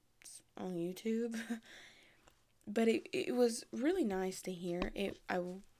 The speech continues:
really don't wanna butcher his name, um, but his first name was Vish-, Vishen,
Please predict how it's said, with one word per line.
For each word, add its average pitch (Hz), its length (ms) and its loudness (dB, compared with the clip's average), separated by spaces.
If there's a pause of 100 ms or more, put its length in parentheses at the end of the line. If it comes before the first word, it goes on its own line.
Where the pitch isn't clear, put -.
(160)
really 247 220 4
don't 196 100 4
wanna 180 140 2
butcher 175 300 0
his 175 140 0
name, 175 340 2 (920)
um, 190 540 0 (340)
but 190 140 0
his 190 240 -2
first 196 220 -2
name 180 140 0
was 175 280 -4
Vish-, - 640 -4 (180)
Vishen, 175 1120 0